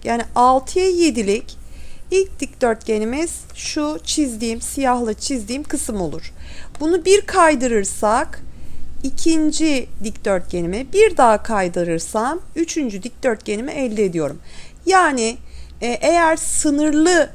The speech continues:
bir durumsa oluşacak durum kaydırarak bulabilirsiniz. Bir, iki, üç tane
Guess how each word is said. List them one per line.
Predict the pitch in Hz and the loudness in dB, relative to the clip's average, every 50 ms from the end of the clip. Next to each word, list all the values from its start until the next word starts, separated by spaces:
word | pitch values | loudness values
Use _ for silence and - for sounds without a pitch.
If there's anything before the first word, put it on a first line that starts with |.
| - - - | -10 -8 -4
bir | 247 233 208 190 - | -4 -4 -4 -2 -4
durumsa | 233 240 285 330 349 339 - - - 220 180 185 - - - - - - | -2 0 2 2 2 2 2 2 4 4 4 4 2 -2 -6 -12 -8 -6
oluşacak | 220 208 208 - - 208 185 185 170 170 - - | -4 -4 -4 -4 -4 -4 -4 -4 -6 -6 -8 -10
durum | - 240 285 349 403 - | -8 -8 -6 -8 -8 -10
kaydırarak | - - 403 370 330 277 214 208 208 214 277 320 330 - - | -4 0 0 2 2 0 0 0 0 2 2 0 0 -2 -6
bulabilirsiniz. | 277 254 226 196 190 160 143 151 - - - - - - - - - - - - - | -2 -2 0 -2 -2 -4 -6 -6 -6 -10 -10 -10 -12 -14 -14 -14 -16 -16 -16 -16 -12
Bir, | 208 208 208 190 185 214 - 294 - - - - - - - - - - - - - | -10 -8 -8 -8 -8 -8 -8 -10 -10 -14 -16 -18 -20 -18 -18 -18 -18 -18 -20 -16 -12
iki, | - 226 190 - - - - 220 214 226 247 269 277 - - - - - | -12 -12 -12 -12 -14 -12 -8 -6 -4 -4 -4 -4 -6 -8 -10 -10 -6 -2
üç | 311 320 - - - | -2 -2 -2 -4 -6
tane | - - 180 160 156 156 156 185 226 262 302 | -4 -4 -4 -4 -4 -4 -4 -2 -2 -2 -2